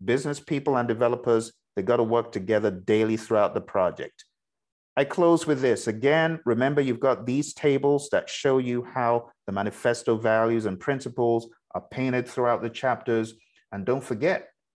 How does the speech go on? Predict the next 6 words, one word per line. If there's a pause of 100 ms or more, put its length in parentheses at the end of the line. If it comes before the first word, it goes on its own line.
we
have
a
boatload (380)
of (160)
other